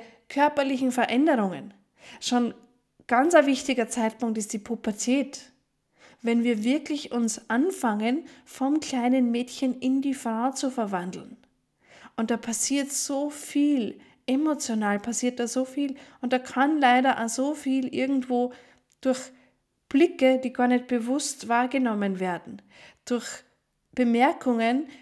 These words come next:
die vielleicht so ganz unterschwellig mal da waren. Und das macht so eine Riesenauswirkung für den Rest des Lebens dieses jungen Mädchens und dieser Frau dann aus. Kann aber sein, dass das Körperveränderungen waren, die zum Beispiel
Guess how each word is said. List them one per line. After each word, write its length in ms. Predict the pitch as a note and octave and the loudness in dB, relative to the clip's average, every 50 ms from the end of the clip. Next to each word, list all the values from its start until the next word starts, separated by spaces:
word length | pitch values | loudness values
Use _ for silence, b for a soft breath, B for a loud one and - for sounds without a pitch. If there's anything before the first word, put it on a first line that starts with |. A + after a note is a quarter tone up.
| B B - | B B -4
die 80 | B3 A3+ | -4 -2
vielleicht 400 | - B3+ A#3+ A#3+ A#3+ A3+ - - | -2 -2 0 0 -2 -2 -4 -4
so 120 | - A#3 | -4 -2
ganz 260 | A3+ A#3 B3+ C4+ B3+ | 0 2 0 0 0
unterschwellig 680 | - C4 C4+ C#4 - C#4+ C4 - - A#3 A3+ A#3 A#3 A#3 | -2 -4 -4 -2 -4 -4 -4 -2 -2 -2 0 -2 -2 -4
mal 180 | A3+ A3+ A3 | -4 -4 -4
da 280 | G#3+ A3+ A3 A3+ A#3+ A#3 | -4 -4 -2 -2 -4 -4
waren. 300 | G#3 F3 D#3+ G3 G3+ - - b b b b b b b b b | -6 -8 -8 -10 -12 -14 -14 b b b b b b b b b
Und 120 | A3 G3+ | -2 0
das 160 | B3 A#3 A#3 | 0 0 0
macht 320 | A#3+ A#3 B3 B3 - - - | 0 0 0 -2 -4 -8 -12
so 440 | - - - B3+ B3+ C#4 D4+ - - | -10 -6 -4 -2 -2 -2 -4 -6 -6
eine 320 | A#3+ A#3 A#3 A#3+ A#3+ A#3 | -4 -2 0 2 2 2
Riesenauswirkung 1300 | A3+ A#3 B3+ D4 D#4 D4+ D#4 C4 - - F#3 A3 C4 D4 C#4+ B3+ A3+ A3+ G#3+ A3 - A3 A3 A#3+ C4+ - B B B B B _ _ _ _ _ _ | 2 2 2 2 2 0 -2 -6 -6 -4 -4 -2 -2 -4 -2 -2 0 -2 -2 -2 -4 -4 -2 -2 -4 -4 B B B B B _ _ _ _ _ _
für 180 | - - A#3 | -6 -6 -2
den 240 | G3+ A3+ A3 G#3+ G#3 | 0 0 0 0 0
Rest 380 | G#3 G#3+ B3 D4 - - - - | 0 -2 -2 -2 -4 -6 -8 -8
des 180 | C#4 - - | -8 -8 -6
Lebens 400 | - A3+ B3 C4+ - D4 C4+ - | -4 -2 -2 -2 -2 -4 -4 -4
dieses 380 | - A#3+ A#3 - A3+ A#3+ - - | -6 -8 -8 -8 -8 -8 -6 -4
jungen 260 | C4+ B3+ C4 C4 B3+ | -2 0 0 2 2
Mädchens 520 | A#3+ C#4 F4+ - - - F#4+ D4 A#3+ A#3 | 0 0 -2 -4 -6 -6 -4 -4 -2 -2
und 100 | A3+ G#3+ | -4 -4
dieser 240 | G3 G#3+ A3 A#3 A3+ | -2 -2 -2 -2 -2
Frau 260 | A3+ - A3 A3 C#4 | -2 -2 0 2 2
dann 280 | F4 E4+ D4 A#3+ G3 - | 2 2 0 0 -2 -4
aus. 360 | F3+ E3+ E3 - - - - _ _ _ _ _ _ _ _ _ _ _ _ _ _ _ _ _ _ - - B B B B B B | -8 -12 -12 -12 -12 -14 -16 _ _ _ _ _ _ _ _ _ _ _ _ _ _ _ _ _ _ -20 -20 B B B B B B
Kann 180 | B - C4+ C#4+ | B 2 4 6
aber 200 | D4+ C#4+ C4+ B3+ | 6 6 6 6
sein, 240 | B3+ B3 A#3+ C#4 D4 | 6 6 4 4 4
dass 160 | D#4 C#4 - | 2 2 0
das 240 | - A#3+ - - - | -2 -6 -6 -4 0
Körperveränderungen 960 | - C4 C4+ C4+ D#4 C4+ C#4 B3+ - A3+ A#3+ B3+ B3+ B3+ B3+ B3+ B3 A3+ G#3+ | 2 2 4 4 4 4 4 2 2 2 2 2 2 4 4 2 2 2 0
waren, 320 | G#3+ G#3+ A3+ B3 B3+ B3+ B3+ B B B B B B | 2 2 2 2 0 -2 -6 B B B B B B
die 120 | - A#3 | -8 -4
zum 200 | - - C4 B3 | -2 0 2 4
Beispiel 460 | A#3+ B3 A#3+ A3+ - - C4 B3 A#3+ | 6 6 4 4 2 0 0 0 0